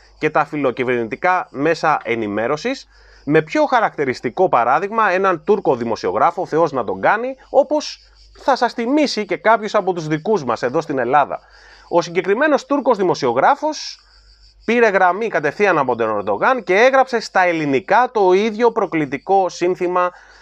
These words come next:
για την Σμύρνη και κατά της χώρας μας. Λες και είναι η δουλειά του να λέει συνθήματα, να γράφει συνθήματα ή να κάνει προπαγάνδα.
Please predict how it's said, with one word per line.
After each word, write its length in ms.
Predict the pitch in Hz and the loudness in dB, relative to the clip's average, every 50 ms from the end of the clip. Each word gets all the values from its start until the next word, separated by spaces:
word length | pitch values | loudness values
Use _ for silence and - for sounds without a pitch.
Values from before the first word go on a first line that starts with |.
| - - - | -20 -20 -6
για 220 | 117 127 143 139 | -2 0 0 0
την 220 | - 127 110 107 | 0 -4 -6 -6
Σμύρνη 460 | 98 - 123 147 214 254 269 277 262 226 | -6 -2 0 0 2 2 0 -2 -2 -2
και 120 | - 208 | -4 -2
κατά 360 | - 165 147 147 180 185 196 | 0 0 0 2 2 0 0
της 260 | - 160 151 - - - | 0 -4 -8 -10 -12 -16
χώρας 440 | - - - 151 156 185 226 233 247 | -12 -2 2 4 4 4 4 0 -2
μας. 420 | 269 269 285 285 - - - - _ _ _ _ _ _ _ _ _ | -2 -2 -2 -2 -4 -8 -18 -20 _ _ _ _ _ _ _ _ _
Λες 360 | - 160 196 254 302 294 - | -2 0 2 2 2 0 -2
και 220 | - - 254 247 226 - - _ | -2 0 0 0 0 0 -6 _
είναι 420 | - - 143 185 208 220 220 214 156 | -12 -6 -4 -2 0 2 2 2 0
η 80 | 170 | 0
δουλειά 400 | 160 156 165 160 190 247 269 247 | 2 2 2 2 4 4 4 2
του 140 | - 170 156 | 2 -2 -2
να 260 | 151 143 131 147 - - 117 | 0 0 0 -2 -6 -8 -6
λέει 280 | 131 147 180 208 214 196 | -2 0 2 2 2 0
συνθήματα, 640 | - - 147 123 - - 151 180 208 208 202 208 185 | 0 -2 -4 -4 -2 -2 0 0 0 0 0 0 0
να 100 | 165 139 | 0 0
γράφει 300 | 131 156 196 208 - 165 | 0 2 0 0 0 -4
συνθήματα 760 | - - 120 107 - 139 160 190 202 202 - 220 226 240 247 - _ _ _ - | -8 -6 -6 -6 -4 -2 -2 -2 -2 0 2 2 2 0 -2 -6 _ _ _ -8
ή 240 | - 220 254 254 - | -6 -4 -4 -4 -4
να 120 | 226 220 | -4 -4
κάνει 260 | 202 - 240 247 247 220 | -2 0 0 0 0 0
προπαγάνδα. 760 | 226 226 202 220 208 208 226 220 208 156 98 87 73 - | -2 0 2 2 2 2 2 0 0 -2 -4 -6 -8 -8